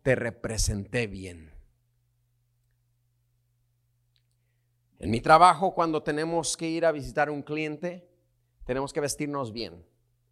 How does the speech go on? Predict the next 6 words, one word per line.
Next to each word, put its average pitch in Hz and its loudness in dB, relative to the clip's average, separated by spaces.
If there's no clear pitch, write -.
Zapatos 143 2
chineados. 156 -6
That 113 -4
means 120 -4
shiny 120 -4
shoes. - -12